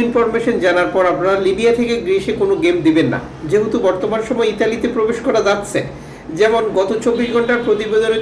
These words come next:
ছয়শোরও বেশি শরণার্থী লিবিয়া এবং তিউনিসিয়া থেকে ইতালি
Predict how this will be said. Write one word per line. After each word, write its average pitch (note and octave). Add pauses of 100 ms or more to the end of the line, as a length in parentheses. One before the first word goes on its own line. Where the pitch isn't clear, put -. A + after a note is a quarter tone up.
ছয়শোরও A#3
বেশি G#3
শরণার্থী G3 (500)
লিবিয়া A3 (120)
এবং G#3 (380)
তিউনিসিয়া G3
থেকে A3 (640)
ইতালি G#3+